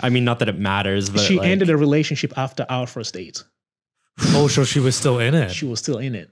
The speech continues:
Speaker 3: Oh. That's, that's a new dynamic. <laughs>
Speaker 2: You know, she was still in it. And
Speaker 1: Wow.
Speaker 2: everything was, I mean, everything about this girl, like, you see her, it's like, "Gosh."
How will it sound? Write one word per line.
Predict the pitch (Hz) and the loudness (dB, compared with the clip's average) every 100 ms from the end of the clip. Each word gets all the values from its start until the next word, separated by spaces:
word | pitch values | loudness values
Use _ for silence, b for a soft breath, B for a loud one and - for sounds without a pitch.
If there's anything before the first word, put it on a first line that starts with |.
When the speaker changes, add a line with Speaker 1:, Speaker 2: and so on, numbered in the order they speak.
| - | -4
Speaker 3:
Oh. | 113 120 120 113 95 82 _ _ _ _ _ _ _ _ _ _ _ _ _ - | 0 2 2 2 -2 -8 _ _ _ _ _ _ _ _ _ _ _ _ _ -10
That's, | 110 | -10
that's | - 107 - 107 110 | -10 -12 -6 -4 -4
a | 101 | -4
new | 95 | -4
dynamic. | 98 92 92 101 123 - - | -4 -4 -4 -2 -4 -2 -4
<laughs> | - - | -6 -8
Speaker 2:
You | |
know, | 117 | -10
she | 107 139 | -6 -6
was | 113 | -4
still | - 131 | -4 -6
in | 135 123 | -4 -4
it. | 98 - - | -6 -8 -6
And | 123 113 110 107 _ _ _ _ _ _ _ _ _ _ _ _ _ _ _ _ - | -2 -2 -4 -8 _ _ _ _ _ _ _ _ _ _ _ _ _ _ _ _ -16
Speaker 1:
Wow. | - - - _ - | -12 -10 -12 _ -4
Speaker 2:
everything | 170 170 165 | -2 0 0
was, | 120 - - | -2 -4 -6
I | 135 | -4
mean, | 123 110 _ _ | -4 -6 _ _
everything | 156 165 160 | -2 0 0
about | 123 113 | 0 -2
this | 117 | -4
girl, | - 117 110 85 | -4 -2 -2 -4
like, | 65 50 | -8 -10
you | 104 | -6
see | - 117 | -6 -6
her, | - | -10
it's | - | -14
like, | - | -18
"Gosh." | - - - - | -20 -20 -18 -18